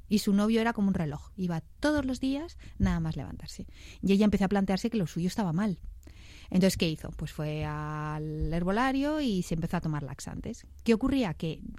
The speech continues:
que es, que es normal. Entonces, hay un, hay un grupo donde se reúnen, una ciudad que es en Roma, donde se reúnen gente que está especializada en este timo-, en este tipo de, de, bueno, pues, eh,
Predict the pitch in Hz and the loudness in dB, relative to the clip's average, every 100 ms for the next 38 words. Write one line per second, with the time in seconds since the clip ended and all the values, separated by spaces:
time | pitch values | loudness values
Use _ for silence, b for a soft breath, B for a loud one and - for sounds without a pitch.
0 | - 233 - - 254 247 214 196 165 160 | 2 2 4 4 6 6 8 6 6 4
1 | 156 143 139 - b b b - 170 175 | 0 0 -8 -14 b b b -4 -2 2
2 | 196 226 226 208 180 196 214 208 190 220 | 6 8 6 4 2 2 4 4 4 4
3 | - 196 170 165 160 170 156 160 190 190 | 4 0 0 0 -2 -2 0 2 4 2
4 | - B 190 175 196 190 202 185 170 156 | -2 B -2 0 2 2 0 0 0 2
5 | 202 214 180 160 160 160 151 165 185 185 | 6 6 6 2 0 -2 0 2 2 2
6 | B B - 196 180 175 170 185 180 175 | B B 4 4 4 -2 -2 -2 0 0
7 | 175 170 165 - - 240 214 - 180 180 | -2 -2 -2 -4 -2 0 0 0 0 0
8 | 170 175 175 165 160 156 - B B B | -4 -4 -2 -2 -2 -4 -8 B B B
9 | - 151 - 170 - 170 - 165 | -4 -4 -4 -6 -6 -6 -6 -6